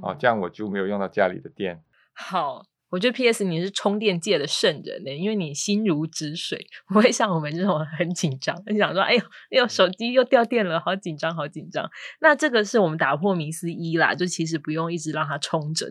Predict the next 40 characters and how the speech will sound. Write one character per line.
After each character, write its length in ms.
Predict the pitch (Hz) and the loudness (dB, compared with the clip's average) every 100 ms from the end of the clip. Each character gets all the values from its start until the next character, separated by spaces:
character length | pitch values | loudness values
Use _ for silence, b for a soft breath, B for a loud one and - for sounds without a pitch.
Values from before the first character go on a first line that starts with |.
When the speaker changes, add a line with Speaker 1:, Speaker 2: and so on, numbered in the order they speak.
| - | -6
Speaker 2:
电 180 | - - - | -4 -4 -6
嘛。 160 | - - B B | -10 -10 B B
那 180 | 226 190 B B | 0 0 B B
迷 280 | 196 190 233 | 2 4 2
思 480 | - 247 247 - - | 0 -2 -2 0 6
二， 320 | 285 185 - b b | 8 8 4 b b
因 100 | 330 | -2
为 80 | 349 | 0
充 240 | - 277 | 2 0
电 220 | 294 285 254 | 2 2 2
器 180 | - | 0
我 60 | 233 | 2
们 160 | 165 190 | 2 0
过 240 | - 240 | 6 8
往 180 | 160 143 | 8 6
大 80 | 202 | 2
家 120 | 196 | 4
都 160 | 202 202 | 4 2
会 160 | 208 | 2
说 460 | 196 - 170 160 156 | -2 -2 -2 0 0
买 140 | 170 143 | -2 -2
原 240 | 147 156 | -2 -2
厂 260 | 190 170 147 | -2 0 -2
的， 80 | |
买 200 | 151 135 143 | -2 -6 -8
原 200 | 147 156 | -6 -4
厂 320 | 202 - - - | -2 -2 -4 -4
的， 220 | - - - B B B | -6 -6 -8 B B B
但 220 | 320 311 | 4 4
是 220 | 277 277 | 4 0
其 260 | 240 - 202 | 0 2 2
实 300 | - 202 196 | 2 0 0
只 180 | - 165 | 0 4
要 80 | |
安 220 | - 196 214 | 4 4 2
全 260 | 208 147 | 2 0
性 300 | 160 208 170 | 2 2 2
有 160 | 151 147 | 0 -2
守 440 | - - 123 101 - | 0 2 2 0 -6
住 360 | - 208 151 | 0 2 2